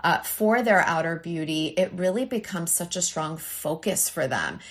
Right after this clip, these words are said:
It becomes such, uh,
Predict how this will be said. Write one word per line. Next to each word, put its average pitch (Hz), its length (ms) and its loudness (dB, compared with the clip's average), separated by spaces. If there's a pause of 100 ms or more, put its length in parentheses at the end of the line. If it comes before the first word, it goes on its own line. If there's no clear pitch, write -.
(280)
It 202 140 4
becomes 208 480 0
such, - 720 2 (340)
uh, - 460 -4